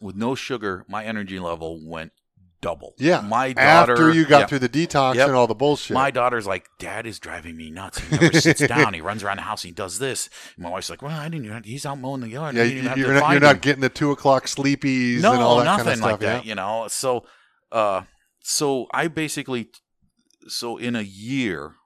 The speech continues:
Speaker 1: from, from December of two thousand, let's just say, let's say, uh, January first of two thousand, all the way to, uh,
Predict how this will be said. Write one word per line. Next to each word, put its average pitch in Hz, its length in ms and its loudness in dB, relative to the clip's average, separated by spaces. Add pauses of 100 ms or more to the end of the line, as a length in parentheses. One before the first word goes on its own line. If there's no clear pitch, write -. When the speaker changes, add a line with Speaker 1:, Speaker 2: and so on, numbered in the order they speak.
(120)
Speaker 1:
from, 82 480 -18 (120)
from 82 380 -16 (480)
December 120 420 -6
of 110 120 -8
two 117 160 -12
thousand, 104 880 -12 (120)
let's 95 140 -20
just 92 140 -14
say, 101 80 -6
let's 92 320 -12
say, 92 280 -6 (100)
uh, 82 200 -6
January 104 480 -8
first 92 260 -10
of 87 60 -16
two 85 140 -16
thousand, 80 600 -8
all 85 260 -10
the 87 60 -10
way 80 220 -12
to, 80 580 -16 (640)
uh, 80 460 -16